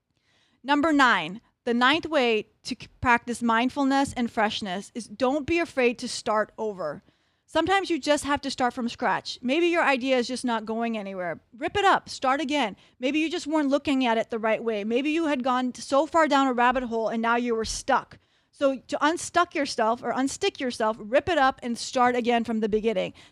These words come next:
This might sound like a lot of work, but you'll be surprised how much your brain already, already remembers from the first time you tried something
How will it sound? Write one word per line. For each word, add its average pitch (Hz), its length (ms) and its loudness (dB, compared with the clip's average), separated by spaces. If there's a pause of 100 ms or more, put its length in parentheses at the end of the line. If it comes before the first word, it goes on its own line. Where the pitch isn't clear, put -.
This 311 160 -4
might 349 240 0
sound 370 240 -2
like 339 180 0
a 320 40 4
lot 262 280 2
of 247 140 -2
work, 262 280 0
but 233 140 -2
you'll 262 120 -2
be 349 120 2
surprised 277 560 0
how 247 180 2
much 269 280 -4
your 247 100 -2
brain 240 320 -2
already, 254 480 0 (160)
already 262 380 0
remembers 226 520 -4
from 233 180 -10
the 196 80 -12
first 220 300 -10
time 269 200 -2
you 277 80 -4
tried 277 260 -4
something 302 440 -4